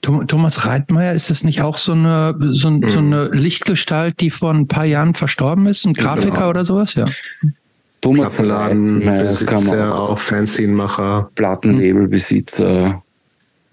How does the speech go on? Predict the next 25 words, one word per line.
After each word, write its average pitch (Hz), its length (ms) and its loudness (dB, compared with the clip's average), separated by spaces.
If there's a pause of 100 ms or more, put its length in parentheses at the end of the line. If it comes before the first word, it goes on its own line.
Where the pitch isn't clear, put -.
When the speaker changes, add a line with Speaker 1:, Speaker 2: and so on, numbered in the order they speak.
(500)
Speaker 3:
äh, 87 440 2 (760)
auch - 140 -2
so - 160 -2
eine, 98 360 2
eine 90 380 2 (1040)
ähnlich 110 680 0
wie 110 240 2
der 110 320 2
Mensch, 107 340 2
über 107 160 2
den 110 180 2
wir 107 80 4
in 107 120 4
der 104 180 2
Vorbesprechung - 680 0
<laughs> - 0 -
gesprochen 113 520 0
haben, 113 160 4
auch 95 80 -2
so - 140 -2
eine, 107 200 4 (460)
eine, 101 460 2
eine, 95 460 2
eine 92 520 0 (600)
Persönlichkeit 104 1040 0